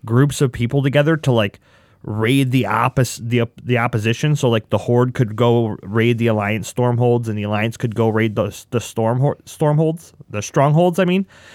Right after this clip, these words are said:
And you could get groups of, like, a hundred plus people together to do that. And trying to get that many people in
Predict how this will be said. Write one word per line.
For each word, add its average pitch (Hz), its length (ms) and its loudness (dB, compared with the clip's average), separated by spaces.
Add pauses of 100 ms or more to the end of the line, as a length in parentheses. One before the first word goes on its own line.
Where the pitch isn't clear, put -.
(140)
And 139 440 4 (380)
you 127 220 0
could 147 180 0
get 120 220 0
groups 123 320 2
of, 107 100 0
like, 98 160 0
a 107 60 -6
hundred 113 640 -2
plus 113 320 0
people 117 380 -6
together 98 340 -6
to - 120 -12
do 110 220 0
that. 82 220 -8 (920)
And 123 480 2
trying 139 420 2
to 139 80 4
get 123 400 2
that 120 240 0
many 127 240 2
people 113 640 2 (880)
in 135 640 4